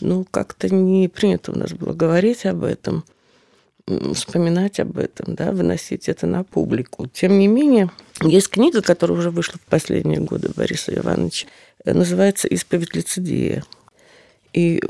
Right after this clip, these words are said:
вот что он писал об этом периоде. «Не думать, не читать, ни даже смотреть телевизор я не мог. Отупение было полным.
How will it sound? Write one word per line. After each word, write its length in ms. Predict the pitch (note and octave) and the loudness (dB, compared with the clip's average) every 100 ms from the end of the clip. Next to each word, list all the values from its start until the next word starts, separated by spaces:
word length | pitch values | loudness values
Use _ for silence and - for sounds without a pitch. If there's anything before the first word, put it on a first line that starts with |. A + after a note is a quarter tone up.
| - - | -6 -8
вот 640 | - - - G3 G3 - - - - - | -6 -4 2 2 2 -12 -14 -16 -18 -16
что 320 | - - F3 | -14 -4 2
он 140 | E3+ E3+ | 2 2
писал 340 | - - C3+ - | 0 2 2 2
об 140 | - | -8
этом 200 | - - | -8 -8
периоде. 460 | D3+ C3+ C#3+ - - _ _ _ _ - _ _ _ _ - | -6 -4 -4 -4 -8 _ _ _ _ -20 _ _ _ _ 4
«Не 160 | F#3 | 6
думать, 500 | F3+ F3+ B3+ A#3+ - - | 6 6 4 4 0 4
не 180 | G3+ F#3+ | 4 4
читать, 480 | - - G#3+ B3+ F#3+ | 0 2 2 2 0
ни 80 | |
даже 360 | F3+ F#3+ G#3+ G3 | 2 2 0 -2
смотреть 520 | - - E3 F#3 G3 | -4 -2 0 0 -2
телевизор 500 | - F3+ F3+ A#3 G#3+ | 0 0 2 2 4
я 180 | F3 F#3+ | 2 2
не 140 | F#3+ | 0
мог. 400 | E3+ B2+ C3 - _ _ _ _ _ - | 0 -2 -4 -8 _ _ _ _ _ -8
Отупение 580 | E3+ F3+ - A#3 C4 G#3 | -4 -4 -2 2 4 4
было 300 | F3+ G3 G3 | 2 2 0
полным. 680 | - E3 D#3 D3+ - D#3 | -2 -2 0 0 -4 -6